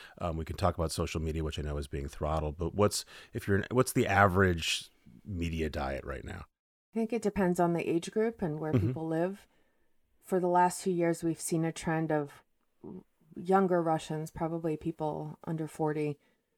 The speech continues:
Speaker 2: basically only getting their news from Telegram, of, you know, various Telegram channels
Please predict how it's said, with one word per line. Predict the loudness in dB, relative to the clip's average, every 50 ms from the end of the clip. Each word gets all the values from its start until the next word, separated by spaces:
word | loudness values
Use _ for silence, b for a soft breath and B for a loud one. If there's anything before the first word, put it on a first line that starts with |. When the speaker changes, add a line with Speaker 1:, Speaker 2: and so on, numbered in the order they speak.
| _ _ _ 2
Speaker 2:
basically | 4 4 4 4 2 2 2 2 4 4
only | 4 4 6 6 4 4
getting | 4 4 4 4 4
their | 2 2 2
news | 2 2 2 0 0 -2
from | -2 0 0 0 0 -2 -2
Telegram, | -2 2 2 4 4 4 4 6 6 6 6 6 4 2 0 -4 _ _ _ _ _ _ _ _ _ _ _ _ -6 -2
of, | -2 -2 -2 -2 -2
you | -2 0 0
know, | 0 2
various | 2 2 2 0 0 -2
Telegram | -2 -2 0 0 0 0 -2 -2 -2 -2
channels | -2 -2 -2 -2 0 -2 -2 -2 -4 -8